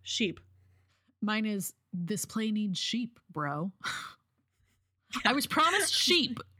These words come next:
Speaker 2: and there are no sheep.
Speaker 1: There are no sheep. Ovejuna, you would think, but no. Just the name of the place. Not,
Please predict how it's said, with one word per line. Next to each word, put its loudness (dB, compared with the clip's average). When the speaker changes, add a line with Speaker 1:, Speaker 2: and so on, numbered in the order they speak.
Speaker 2:
and 2
there 2
are 2
no 4
sheep. 2
Speaker 1:
There 2
are 4
no 2
sheep. 6
Ovejuna, 4
you 2
would 0
think, 2
but 0
no. 0
Just -2
the -4
name 2
of -2
the -2
place. -4
Not, 0